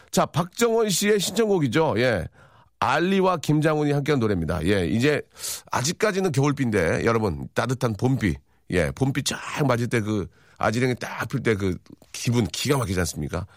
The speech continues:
얼마 남지 않았습니다. 시간이 빠르네요. 좀이라도 더 재밌게 놀아야 됩니다. 봄비 들으면서 이 시간 마치겠습니다. 내일도 똑같이 합니다, 여러분. 열한 시 에 뵐게요.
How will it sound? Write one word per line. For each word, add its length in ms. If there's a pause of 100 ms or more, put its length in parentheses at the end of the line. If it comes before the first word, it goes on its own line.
(140)
얼마 220
남지 240
않았습니다. 400
시간이 400
빠르네요. 440 (360)
좀이라도 360
더 100
재밌게 280
놀아야 240
됩니다. 440 (120)
봄비 220
들으면서 400
이 80
시간 240
마치겠습니다. 600 (320)
내일도 600 (300)
똑같이 440
합니다, 220
여러분. 200
열한 180
시 100
에 20
뵐게요. 540